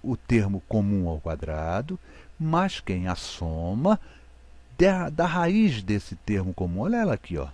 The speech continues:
cinco P. Tá sobrando aqui fora, ó, S N ao quadrado. É estranho isso, né?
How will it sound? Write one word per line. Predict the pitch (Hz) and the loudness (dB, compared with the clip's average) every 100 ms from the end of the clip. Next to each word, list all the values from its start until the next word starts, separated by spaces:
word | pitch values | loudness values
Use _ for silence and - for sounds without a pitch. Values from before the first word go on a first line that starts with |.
| - | -14
cinco | - - 92 90 101 117 208 - | -16 -10 -6 -4 -4 -4 -8 -4
P. | 110 92 - - - - - - - | -2 -2 -4 -16 -20 -20 -20 -20 -6
Tá | - | 0
sobrando | 233 - 139 95 147 123 | 0 2 0 2 0 0
aqui | 104 92 | -2 -6
fora, | - 143 139 101 | -4 0 0 0
ó, | - - - - - - - | -2 -10 -20 -20 -20 -18 -2
S | 135 175 - - - | 0 0 -4 -12 -6
N | 101 143 180 | -2 -2 -2
ao | 156 | -4
quadrado. | - 107 76 78 76 - - - - - - | -4 -6 -4 -6 -6 -12 -20 -20 -20 -18 -12
É | 78 | -10
estranho | - - - 120 156 104 | -8 -10 -6 -4 -2 -4
isso, | 123 - | -6 -8
né? | 117 156 | -8 -8